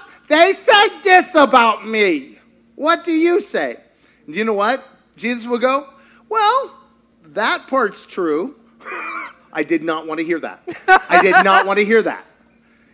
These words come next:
He said, "But this part is not true."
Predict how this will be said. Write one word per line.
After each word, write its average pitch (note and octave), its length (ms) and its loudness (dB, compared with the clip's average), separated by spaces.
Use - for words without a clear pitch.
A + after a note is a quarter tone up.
He E3+ 60 -10
said, F3+ 380 -4
"But G#3+ 260 -2
this - 320 -2
part G3+ 260 -2
is E3+ 100 -6
not F3+ 240 -4
true." D3 320 -8